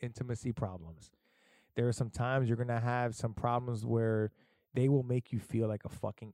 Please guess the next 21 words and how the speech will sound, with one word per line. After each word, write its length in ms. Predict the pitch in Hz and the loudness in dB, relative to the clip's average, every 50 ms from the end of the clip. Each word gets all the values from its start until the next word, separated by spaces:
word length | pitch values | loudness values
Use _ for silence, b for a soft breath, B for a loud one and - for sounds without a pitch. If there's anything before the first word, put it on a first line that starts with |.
| - - | -12 -10
ant 340 | 104 98 85 - - - - - _ _ _ | -8 -8 -8 -10 -14 -20 -20 -20 _ _ _
and 120 | 117 110 | -6 -6
you're 200 | 104 101 95 95 | -4 -6 -6 -6
a 40 | 92 | -6
nobody. 560 | 87 92 95 90 90 87 80 - 90 92 - - _ _ | -2 0 0 0 0 -4 -6 -8 -8 -10 -12 -14 _ _
You, 100 | 110 110 110 117 120 | -2 -2 -2 -2 -6
you, 180 | 107 113 113 110 | -8 -6 -4 -2
it 260 | 117 120 117 120 113 | -2 -2 -2 -4 -2
comes 180 | - 139 135 123 | -2 -2 0 2
to 60 | - | 0
a 60 | 123 113 | 0 0
point 180 | - - 135 | 0 0 0
where 80 | 123 117 | 2 2
you 140 | 113 127 135 | 2 2 0
feel 260 | 120 - - 131 117 | 0 0 0 0 0
worse 340 | 101 101 120 131 131 120 - | 2 2 2 2 2 0 -4
than 120 | - 95 | -6 -6
a 40 | 87 | -6
woman. 300 | 85 90 90 85 73 - - _ - _ _ _ _ _ _ _ _ _ _ _ _ | -6 -6 -6 -8 -8 -10 -12 _ -20 _ _ _ _ _ _ _ _ _ _ _ _
Um, 460 | 110 104 101 95 92 92 92 90 90 92 - _ _ _ | 0 0 2 0 0 -2 -4 -4 -8 -12 -14 _ _ _
it, 140 | 185 113 | -8 -8